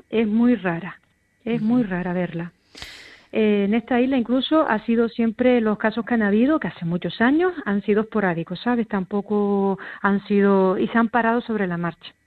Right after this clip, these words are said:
Speaker 1: El
Speaker 2: Ujú.
Speaker 1: ganadero ha tenido que sufrir ese momento de llevar a matadero animales que ves perfectamente bien, pero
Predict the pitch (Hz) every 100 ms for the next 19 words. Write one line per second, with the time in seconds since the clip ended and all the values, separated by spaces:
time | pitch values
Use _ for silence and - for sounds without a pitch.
0 | - 220 190 185 185 190 202 202 202 202
1 | 202 214 - 240 226 220 - - - -
2 | 196 190 190 190 202 233 220 185 175 175
3 | 180 190 180 190 190 196 196 196 208 185
4 | 220 202 214 - _ _ - - 190 208
5 | 196 190 190 202 202 240 214 190 180